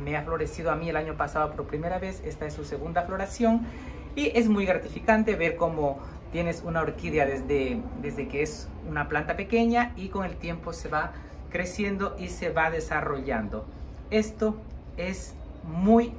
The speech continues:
gratificante. Ya en estos días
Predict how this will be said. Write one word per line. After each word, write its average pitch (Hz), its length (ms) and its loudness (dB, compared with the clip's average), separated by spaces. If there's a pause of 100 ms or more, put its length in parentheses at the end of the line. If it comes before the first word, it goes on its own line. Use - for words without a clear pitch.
(100)
gratificante. 139 1040 -2 (1300)
Ya 180 240 8
en 175 80 0
estos 175 340 -2
días 233 380 2